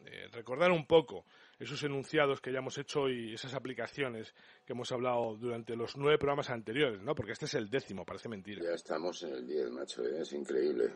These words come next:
Speaker 2: ¿eh? Lo que nos ha costado llegar hasta aquí, ¿eh?
Speaker 1: Mm.
Speaker 2: Pero, eh, es un placer. Pues sí, en el programa último hicimos un,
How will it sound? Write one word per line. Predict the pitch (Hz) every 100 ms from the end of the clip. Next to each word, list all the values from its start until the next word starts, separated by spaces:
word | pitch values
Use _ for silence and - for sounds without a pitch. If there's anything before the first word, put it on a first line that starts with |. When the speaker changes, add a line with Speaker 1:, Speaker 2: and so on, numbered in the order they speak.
| 67
Speaker 2:
¿eh? | 78 67
Lo | 64 65
que |
nos | 67 69 85
ha |
costado | 78 82 87 85
llegar | 78 76
hasta | 78 -
aquí, | 69 76
¿eh? | 92 - -
Speaker 1:
Mm. | 95 101 82 - - - - - - -
Speaker 2:
Pero, | 98 90 87 80
eh, | 80 76 73 71 69 67 65 -
es | 76 -
un | 82
placer. | 71 65 67 65
Pues | 73 71
sí, | 98 87 - -
en | 76
el | 78
programa | 73 82 90 95 98
último | 104 101 92 90
hicimos | 82 85 82 82 78
un, | 82 76 73 69 65